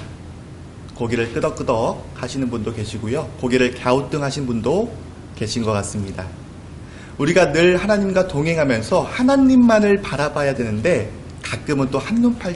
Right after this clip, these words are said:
때가 있는 것 같습니다. 저 또한 이 동행하는 하루를 살아가는 데 있어서 방해하는 적이라고 해야 될까요? 아침에 눈을 뜨자마자 보게 되는 그 무엇,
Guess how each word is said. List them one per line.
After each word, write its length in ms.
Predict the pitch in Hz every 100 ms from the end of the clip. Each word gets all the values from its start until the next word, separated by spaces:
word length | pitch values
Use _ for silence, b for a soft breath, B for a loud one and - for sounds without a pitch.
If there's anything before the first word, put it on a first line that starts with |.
| -
때가 380 | 143 120 113 113
있는 320 | 117 113 107
것 320 | 98 98 175 - - -
같습니다. 520 | 107 - 101 92 90 - - - - B B B -
저 260 | 156 151
또한 360 | 160 170 165 107 - B B -
이 80 | 185
동행하는 520 | 160 175 214 214 208
하루를 360 | 180 190 180 175
살아가는 460 | 208 202 185 175
데 100 | 151
있어서 440 | 139 - 127 - 135
방해하는 840 | - 117 117 165 196 185 170 -
적이라고 800 | - 110 - - - 120 117 113
해야 160 | 143
될까요? 440 | 117 - 98 101 175 - - - B B B
아침에 460 | 113 117 - 170 156
눈을 320 | 135 190 233
뜨자마자 520 | 220 208 190 180 185
보게 300 | - 143 147
되는 240 | 143 139 131
그 100 | 147
무엇, 460 | 117 131 113 87